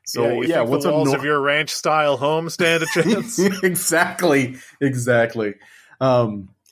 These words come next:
Speaker 1: a-, and, yeah, so there's some lighter crimes here, too, but there's also, like, I don't know, some weird, like, uh, alleged, I'm gonna say alleged, like, grooming or sex traffic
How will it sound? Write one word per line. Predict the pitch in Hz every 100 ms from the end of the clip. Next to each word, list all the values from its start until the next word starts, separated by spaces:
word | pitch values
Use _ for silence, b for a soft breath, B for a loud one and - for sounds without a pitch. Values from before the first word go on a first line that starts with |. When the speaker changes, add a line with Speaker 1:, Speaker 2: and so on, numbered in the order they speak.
| _ 151
Speaker 1:
a-, | 170
and, | 175 156 160
yeah, | 151
so | 123 160
there's | 175 160
some | 165
lighter | 139 131 131
crimes | 123 123 110
here, | 117 110
too, | - 120
but | 110
there's | 131 139 139
also, | 170 160 135
like, | 110 98 92 - _ -
I | 135
don't | 104
know, | 90
some | - 98 98
weird, | 107 113 110 98 92
like, | 87 87 _ _ -
uh, | 101 95 -
alleged, | 110 113 135 127 123 135 131 113
I'm | 110
gonna | 107
say | - 110
alleged, | 104 113 104 95
like, | 95 87 - _ _ _ _ _
grooming | 95 107 117 160 180 180 170
or | 104
sex | 92 - 139 165 -
traffic | 151 160 156 160